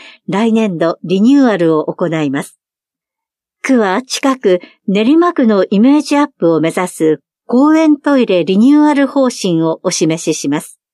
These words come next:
平成つつじ公園のトイレは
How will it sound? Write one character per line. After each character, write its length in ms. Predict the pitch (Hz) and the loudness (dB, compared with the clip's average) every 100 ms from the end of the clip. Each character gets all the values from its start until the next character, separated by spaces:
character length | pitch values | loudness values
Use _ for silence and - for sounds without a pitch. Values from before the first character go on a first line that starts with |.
| _ _ _ _ _ _ _ | _ _ _ _ _ _ _
平 220 | 220 254 | -2 -2
成 240 | - 262 | 0 -2
つ 120 | 247 - | -2 -2
つ 140 | 277 | -2
じ 180 | 262 262 | 0 0
公 240 | 277 269 | 2 2
園 200 | 226 175 | 0 -2
の 100 | 180 | -4
ト 180 | 247 220 | -2 -2
イ 80 | 196 | 0
レ 140 | 175 | 0
は 160 | 170 | -2